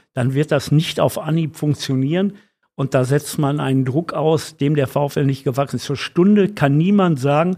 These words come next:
und es gilt jetzt erstmal, sich zu stabilisieren wieder und eine Mannschaft zu finden, denn es gibt ja genug warnende Beispiele. Auch das hat Hecking gesagt,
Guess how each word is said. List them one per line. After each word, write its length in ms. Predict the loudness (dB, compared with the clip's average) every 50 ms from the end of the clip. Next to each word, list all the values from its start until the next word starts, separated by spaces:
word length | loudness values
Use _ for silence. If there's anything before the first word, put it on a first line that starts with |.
| -6 -12 -18 -12 -4
und 120 | -2 0 0
es 140 | 0 0 0
gilt 240 | 0 0 2 2
jetzt 260 | 0 0 0 -4 -10 -8
erstmal, 300 | -6 -6 0 0 0 0
sich 220 | 0 -2 -4 -4
zu 140 | -6 -6 -6
stabilisieren 920 | -4 0 0 0 0 0 -2 -2 -4 -4 -4 -4 -2 -2 0 2 2 2
wieder 240 | 2 0 0 0 -2
und 140 | -2 -4 -4
eine 160 | -2 -2 0
Mannschaft 480 | 0 0 -2 -2 0 0 0 0 -2 -4
zu 100 | -4 -4
finden, 400 | -2 -2 -2 0 0 0 -2 -2 -8 -18 -18 -12 -4 -2
denn 120 | 0 0
es 140 | 0 0 -2
gibt 220 | -4 -4 -2 0
ja 80 | 0 0
genug 420 | 2 2 2 2 2 0 0 0
warnende 480 | 2 4 4 4 4 2 0 0 0 -2
Beispiele. 580 | 0 2 2 2 0 -2 -4 -6 -4 -2 0
Auch 120 | -2 -2 0
das 220 | 0 -2 2 2
hat 180 | 0 0 2 -2
Hecking 340 | -4 -4 -2 0 0 2 2
gesagt, 400 | 0 2 2 0 0 0 -2